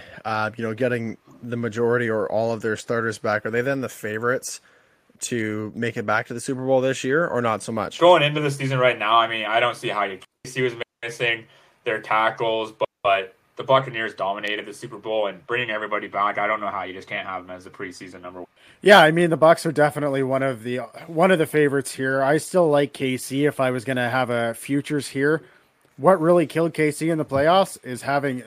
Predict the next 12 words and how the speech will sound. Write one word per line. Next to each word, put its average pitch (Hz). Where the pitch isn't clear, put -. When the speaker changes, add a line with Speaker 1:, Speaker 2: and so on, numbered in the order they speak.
Speaker 3:
zero 135
O-line. 127
They 151
go 175
from 170
having 147
zero 143
O-line 139
in 135
the 127
Super 139
Bowl 147